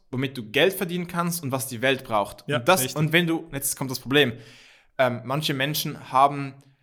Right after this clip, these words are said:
Speaker 1: das aktuell nicht, aber Dinge, die die Welt braucht, haben wir alle die gleichen Dinge.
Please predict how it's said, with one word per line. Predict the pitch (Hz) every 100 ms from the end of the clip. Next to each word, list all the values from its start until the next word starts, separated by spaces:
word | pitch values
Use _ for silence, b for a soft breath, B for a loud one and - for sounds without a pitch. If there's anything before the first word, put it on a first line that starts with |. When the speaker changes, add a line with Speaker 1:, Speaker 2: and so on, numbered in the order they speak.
| b _
Speaker 1:
das | 131 131
aktuell | 127 - 127
nicht, | 135 117 -
aber | 170 160 104 - B B B
Dinge, | 190 220
die | 202
die | 160
Welt | 175 170
braucht, | 170 165 156 - - -
haben | 147 147
wir | 143 -
alle | 160 170 165 170 - -
die | -
gleichen | 127 117 117 113
Dinge. | 98 95 95